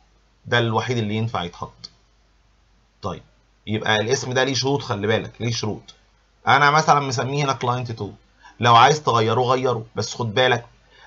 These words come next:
لو غيرت اسم الجهاز لازم تراستر. طب لو عملتش restart هيفضل عايش بالاسم القديم لحد ما تراستر،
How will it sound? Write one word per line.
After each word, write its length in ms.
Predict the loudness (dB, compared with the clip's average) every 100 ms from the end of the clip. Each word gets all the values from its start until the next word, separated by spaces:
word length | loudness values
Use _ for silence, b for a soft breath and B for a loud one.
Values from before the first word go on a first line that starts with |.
| b
لو 180 | 2 4
غيرت 440 | 4 4 2 2
اسم 280 | -4 -4 -4
الجهاز 1000 | -4 0 2 4 6 4 2 -6 -14 -20 _ _ _ _ _ _ _ _ _ _
لازم 320 | 0 2 2
تراستر. 500 | 2 2 0 -2 -14 -16 _ _ _ _ _ _
طب 140 | -2 6
لو 140 | 8
عملتش 460 | 8 6 2 -2 -6
restart 500 | -6 -2 -2 -4 -18 _ _ _
هيفضل 420 | -2 0 2 4 6
عايش 440 | 6 6 4 0
بالاسم 440 | -4 -4 -4 -2
القديم 680 | -4 -2 -2 -2 -4 -4 -8 -14 _ _ _ _ -6
لحد 440 | 0 2 2 2
ما 240 | 2 2
تراستر، 540 | 2 2 2 0 -10